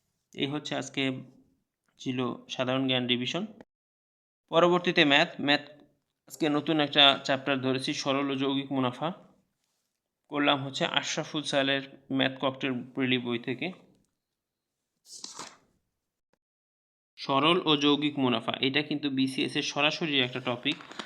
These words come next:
স্যার প্রথমে গুরুত্বপূর্ণ টপিকগুলো নিয়ে আলোচনা করেছে এবং পরে যতটুকু আনুষঙ্গিক টপিক, সেগুলো নিয়েও আলোচনা করেছে। প্রথমে দেখুন কিছু অ্যানালাইসিস, অ্যানালাইসিস ছিল, কোন টপিক থেকে কয়টা বিসিএস এর প্রশ্ন এসেছিল।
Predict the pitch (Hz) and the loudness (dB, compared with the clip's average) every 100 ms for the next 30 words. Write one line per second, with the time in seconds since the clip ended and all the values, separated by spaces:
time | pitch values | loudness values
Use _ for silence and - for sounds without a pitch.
0 | - - 147 147 143 156 147 139 143 147 | -12 2 2 4 -6 -4 -4 -2 -6 -4
1 | 160 156 151 147 139 139 135 135 135 135 | -6 -6 -6 -6 -6 -8 -4 -2 0 2
2 | 127 127 127 135 127 123 117 135 131 131 | 2 0 -4 -6 -4 -4 -4 -6 -6 -6
3 | 131 131 131 135 - - _ _ _ 135 | -6 -2 0 0 -4 -20 _ _ _ -10
4 | 131 156 147 135 135 151 156 165 143 135 | -4 -2 -2 -2 0 0 0 -2 -2 -2
5 | 131 127 139 135 139 135 131 131 123 117 | -4 -4 -6 -4 -4 -2 -2 0 -2 -2
6 | 113 120 120 120 113 113 151 170 _ _ | -4 -4 -6 -6 -6 -6 -8 -12 _ _
7 | _ _ _ _ _ - 160 160 147 139 | _ _ _ _ _ -4 -2 0 0 0
8 | 139 160 151 135 151 135 131 127 127 147 | -2 -6 -6 -2 0 2 2 2 0 -4
9 | 156 - - 131 127 131 131 135 - 131 | -4 -10 -8 -4 -2 -2 -4 -8 -6 -4
10 | 139 165 - - 143 135 131 131 131 131 | -4 -6 -12 -4 -2 -2 -4 -6 -6 -4
11 | 135 131 131 131 131 131 131 127 127 123 | -2 -2 -2 -4 -4 -4 -4 -6 -6 -8
12 | 120 120 127 | -6 -6 -6